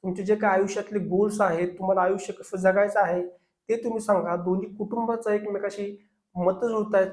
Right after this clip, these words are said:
का ते तुम्ही पहा आणि तुमचा जो काही निर्णय असेल फायनल, मगच तो तुम्ही निर्णय घ्या असं मला वाटतंय. तर ही लग्न जास्त करून टिकतील, कारण आता घटस्फोटांचं प्रमाण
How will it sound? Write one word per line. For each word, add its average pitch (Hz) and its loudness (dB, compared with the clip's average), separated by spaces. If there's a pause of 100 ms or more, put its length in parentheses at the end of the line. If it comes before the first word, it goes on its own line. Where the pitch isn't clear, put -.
का 175 -2
ते 233 -8 (100)
तुम्ही 226 -4
पहा 170 -6 (420)
आणि 247 4
तुमचा 214 -2
जो 202 -2
काही 202 4
निर्णय 196 2
असेल 202 -4
फायनल, 180 2 (460)
मगच 226 2 (100)
तो 240 -2
तुम्ही 208 2
निर्णय 190 0
घ्या 175 -4 (240)
असं 226 -4
मला 202 2
वाटतंय. 180 -2 (120)
तर 202 -2
ही 214 -2
लग्न 185 2 (480)
जास्त 180 -2
करून 190 -4
टिकतील, 180 -4
कारण 185 0
आता 175 -8
घटस्फोटांचं 214 -4
प्रमाण 175 -4